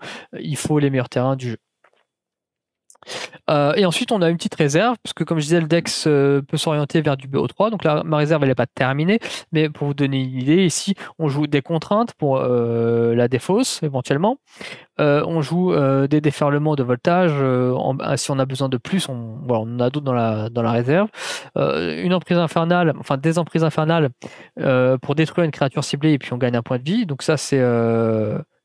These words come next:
et puis on, on gagne deux points de vie, n'importe quoi, on perd deux points de vie. J'allais dire pour deux, on détruit une créature, on gagne deux points de vie, c'est, c'est pas mal ça comme carte, surtout pour une, une incommune quoi. Non, non, on, on perd deux points de vie, mais c'est pas important, parce qu'on,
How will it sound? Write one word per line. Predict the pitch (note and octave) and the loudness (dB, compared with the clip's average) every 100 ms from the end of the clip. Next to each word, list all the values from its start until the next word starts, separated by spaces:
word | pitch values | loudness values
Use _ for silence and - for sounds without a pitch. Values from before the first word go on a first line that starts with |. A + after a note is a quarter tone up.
| - | -6
et | C#3+ | -4
puis | C#3+ | -2
on, | B2+ - C3+ - | -6 -10 -14 -8
on | C3 | -4
gagne | A#2+ A#2+ | -4 -2
deux | C3 | -6
points | B2 A#2+ | -4 -6
de | |
vie, | A#2+ A#2 D#3 | -8 -10 -8
n'importe | B2 A#2+ C3 | -4 -4 -2
quoi, | C#3 A#2+ | -2 -2
on | A#2+ | -4
perd | - F3+ D3 | 0 0 0
deux | |
points | - B2+ | -2 -4
de | C#3+ | -2
vie. | F#3+ - D3 | -2 -4 -2
J'allais | C#3+ | 0
dire | D3+ - | 0 -2
pour | - D3+ | 0 0
deux, | E3 B3 | 2 2
on | F#3+ | 2
détruit | D3+ - | 2 0
une | D#3+ | -2
créature, | - D3 F#3 | -2 0 0
on | |
gagne | D3 C3+ | 0 0
deux | C3+ | 0
points | - C#3 | 0 0
de | G3 | 0
vie, | |
c'est, | - D3+ C#3+ C3+ C#3 - - - - - | 0 0 2 2 0 -6 -16 -16 -12 -2
c'est | |
pas | D#3+ | 0
mal | A#3 C4 | 2 0
ça | F#3 | 0
comme | E3+ D3+ | 0 0
carte, | E3+ - | 0 0
surtout | D#3+ - | -2 -4
pour | - | -4
une, | D3 C#3 C3 - | -2 -2 -4 -2
une | D3+ C#3+ | 0 0
incommune | C3+ F#3 C#4 A#3+ | 2 2 0 0
quoi. | C#3+ - - F3+ | -4 -6 -6 0
Non, | D#3+ | 2
non, | B2 - | 2 -2
on, | C3 B2 C#3 | -4 -2 -4
on | |
perd | - E3 | 0 0
deux | C#3+ | 0
points | C#3 C3+ | -2 0
de | |
vie, | G3 - - - | 0 -2 -8 -4
mais | |
c'est | C#3+ | -2
pas | E3+ | 0
important, | D3 C#3 C#3+ C3 | 0 0 -2 -4
parce | - | -8
qu'on, | D3+ | -12